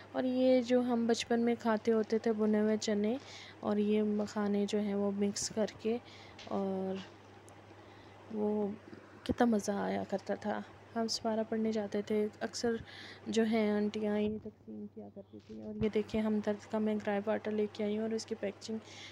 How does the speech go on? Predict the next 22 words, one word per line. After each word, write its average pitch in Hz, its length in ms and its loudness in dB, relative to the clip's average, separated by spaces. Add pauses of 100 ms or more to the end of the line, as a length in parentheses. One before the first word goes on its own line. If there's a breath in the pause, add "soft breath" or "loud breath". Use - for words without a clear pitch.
(180 loud breath)
कितनी 254 300 0
नाजुक 214 380 -2
सी - 180 -8
है। 220 100 2
बस 269 300 2
मैंने 269 320 0
तो, 269 180 0 (440 loud breath)
अम, 233 520 0 (140)
हमदर्द 233 520 2
का 240 280 0
नाम 226 480 0 (320)
देख 208 240 4
के 226 80 -2
ही 220 280 0
इसको 214 240 -4
बाय 202 280 -4
किया 202 300 -6
है 220 280 -6 (420 loud breath)
अपने 214 240 -4
बेटे 208 360 0
के 208 80 0
लिए। 208 360 -2